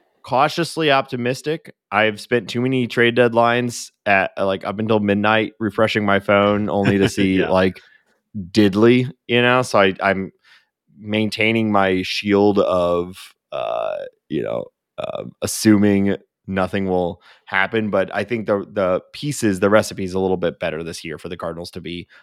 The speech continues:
Speaker 1: legitimate buyers at the, at the trade deadline.
Speaker 2: Yeah, and I do think that, uh, Waino,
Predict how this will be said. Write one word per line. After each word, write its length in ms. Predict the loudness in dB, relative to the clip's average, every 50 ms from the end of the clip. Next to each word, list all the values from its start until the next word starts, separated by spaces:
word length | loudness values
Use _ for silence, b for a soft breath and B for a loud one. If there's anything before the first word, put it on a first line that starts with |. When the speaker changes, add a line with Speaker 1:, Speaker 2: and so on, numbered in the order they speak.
| b b
Speaker 1:
legitimate 560 | 0 0 0 2 2 2 2 2 -2 -4 -4 -4
buyers 440 | -4 -4 -4 -6 -6 -8 -10 -12 -12 -10
at 200 | -10 -10 -10 -8
the, 260 | -6 -6 -6 -6 -8 -12 _ _ -10
at 160 | -8 -8 -6
the 100 | -6 -6
trade 240 | -6 -4 -6 -4 -4
deadline. 460 | -4 -6 -8 -8 -12 -12 -14 -16 -20 -20 _ _ _ _ _
Speaker 2:
Yeah, 300 | -2 0 0 2 0 0 -2 -4
and 160 | -4 -2 0
I 120 | 0 0 0
do 260 | 2 2 2 2 2
think 540 | 0 -2 0 0 0 0 -2 -4 -10 -8 -4
that, 340 | -2 -2 -2 -2 -4 -8 _ _ _ _ _ -4
uh, 240 | -2 -2 0 0 0
Waino, 640 | -2 0 0 0 2 2 2 2 2 0 0 -2